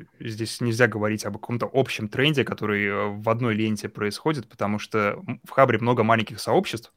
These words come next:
в каждом из которых может быть свой локальный микротренд.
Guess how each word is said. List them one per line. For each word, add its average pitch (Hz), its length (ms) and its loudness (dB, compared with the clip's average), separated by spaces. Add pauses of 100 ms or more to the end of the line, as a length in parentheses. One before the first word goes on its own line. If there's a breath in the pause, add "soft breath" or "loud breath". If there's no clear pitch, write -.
(200)
в - 80 -20
каждом 120 320 4
из - 100 -6
которых 147 440 2
может 113 260 -2
быть 107 160 -6
свой 147 200 0
локальный 120 440 4
микротренд. 107 640 -2